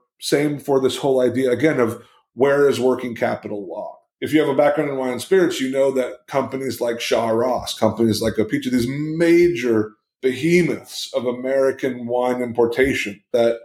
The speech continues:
that service names that we know are bankable. Like, we know that certain levels of French and Italian imports, and to some degree some South Americans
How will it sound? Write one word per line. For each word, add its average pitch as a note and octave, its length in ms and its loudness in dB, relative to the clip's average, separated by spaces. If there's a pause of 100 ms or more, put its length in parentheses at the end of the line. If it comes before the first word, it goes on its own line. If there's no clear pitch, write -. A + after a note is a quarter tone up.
that A2+ 300 -4 (180)
service B2+ 920 0 (260)
names D#3+ 400 2
that C#3+ 220 -2
we E3 100 2
know F#3 300 2
are C3 120 2
bankable. G#2 500 -14 (140)
Like, - 180 -6
we D3+ 100 -2
know E3+ 320 4
that C3+ 240 0
certain D#3+ 480 0
levels C3+ 520 0
of B2+ 220 -2
French A#2+ 340 -4
and B2+ 120 -8
Italian A#2 400 -6
imports, A#2+ 420 0
and A#2 140 -4
to G#2+ 60 -6
some A2+ 260 2
degree A2+ 260 2
some A#2 160 0
South A2 240 2
Americans A2 580 -2